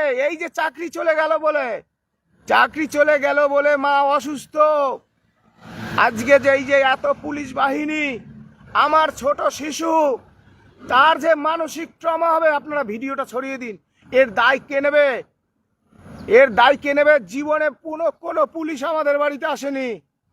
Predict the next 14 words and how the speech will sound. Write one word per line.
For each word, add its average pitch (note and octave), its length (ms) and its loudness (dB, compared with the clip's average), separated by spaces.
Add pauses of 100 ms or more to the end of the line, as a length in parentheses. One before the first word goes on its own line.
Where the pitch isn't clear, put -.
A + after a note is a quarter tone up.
(680)
আজকে G#3+ 320 4
কেন C#4 300 4 (1200)
একটা A#3+ 320 4
মিথ্যে B3+ 720 0
কথা C4+ 340 0
বলে C4+ 320 2 (1000)
যে, C#4+ 400 2 (140)
যে B3 160 -4
কোনো C#4+ 320 0
মূল্যে C4+ 400 -2
আমাকে C4 440 -2
গ্যারেজ B3 420 -4
করে B3 240 -4
দাও, A3 340 0